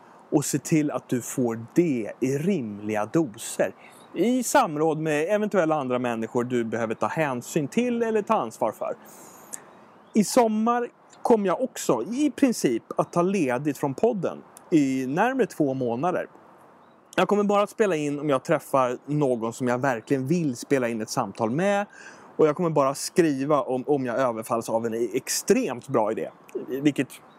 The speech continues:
dessvärre händer ganska ofta. Eh, men annars tänker jag mig att det ska bli en tid av vila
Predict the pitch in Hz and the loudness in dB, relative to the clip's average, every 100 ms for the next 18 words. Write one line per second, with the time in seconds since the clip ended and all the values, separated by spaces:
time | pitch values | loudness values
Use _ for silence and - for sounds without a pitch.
0 | - - - 135 170 - 208 151 117 123 | -20 -20 -12 -2 -2 4 2 2 -4 -4
1 | 123 120 147 - 220 - - - - 165 | -4 2 0 2 0 -2 -14 -12 4 6
2 | 160 165 175 196 202 214 208 208 196 - | 6 4 2 2 4 4 4 2 0 -2
3 | - 226 - 214 208 - 160 123 95 87 | -14 -8 2 4 4 2 0 0 -4 -6
4 | 65 - - 131 135 127 117 107 - 120 | -4 -6 -2 0 0 0 -2 -4 -2 0
5 | 113 120 120 135 123 101 104 101 | 0 0 0 0 -2 -4 -2 -2